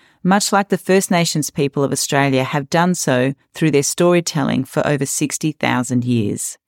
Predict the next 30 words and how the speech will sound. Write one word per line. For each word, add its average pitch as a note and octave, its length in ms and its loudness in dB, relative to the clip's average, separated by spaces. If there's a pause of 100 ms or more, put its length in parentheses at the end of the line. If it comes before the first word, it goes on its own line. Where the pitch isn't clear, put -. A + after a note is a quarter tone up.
Through F#3 180 2
their F3 200 2
oral G#3+ 220 2
traditions, C#3 680 0
the D#3+ 160 0
Whadjuk F#3 360 2
Noongar E3+ 420 2
people C3 500 -2 (240)
have - 160 -4
supported E3+ 680 2
and C#3 140 0
celebrated D3 720 0
one B2+ 120 2
another B2+ 560 0
and D3+ 140 0
have D3 180 -2
passed F3+ 360 0
down C#3+ 260 2
knowledge, E3 480 2 (280)
values C#3 440 2
and D3 220 0
lessons, D3 580 0 (280)
providing D#3 440 2
a D3+ 60 0
testament D3 600 0
of C3+ 140 -4
the C3+ 100 -6
power E3 380 2
and C#3+ 180 0
significance D#3 840 -2